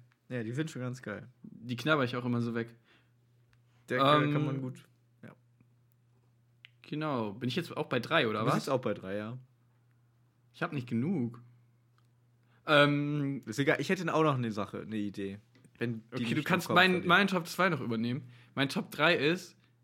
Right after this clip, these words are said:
Speaker 2: natürlich der Menschentransport. Der steht kurz bevor.
Speaker 1: Ja.
Speaker 2: Und ja, einfach mit einer Drohne überall hinfliegen, ne? Nie wieder gehen.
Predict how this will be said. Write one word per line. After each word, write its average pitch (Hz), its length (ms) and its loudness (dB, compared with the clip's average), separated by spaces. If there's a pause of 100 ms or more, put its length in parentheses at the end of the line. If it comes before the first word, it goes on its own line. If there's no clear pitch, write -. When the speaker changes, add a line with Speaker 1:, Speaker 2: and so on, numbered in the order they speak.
(140)
Speaker 2:
natürlich 147 320 -2
der 139 120 0
Menschentransport. 123 960 -4 (420)
Der 123 100 -8
steht 123 260 -6
kurz 120 240 -6
bevor. 117 520 -6 (880)
Speaker 1:
Ja. - 140 -18 (180)
Speaker 2:
Und 123 540 -2 (100)
ja, 139 280 -2
einfach 131 240 -4
mit 135 120 -2
einer 135 120 -2
Drohne 135 260 -4
überall 127 240 2
hinfliegen, 110 460 -4
ne? 120 180 -6 (540)
Nie 131 160 0
wieder 127 160 2
gehen. 117 400 -4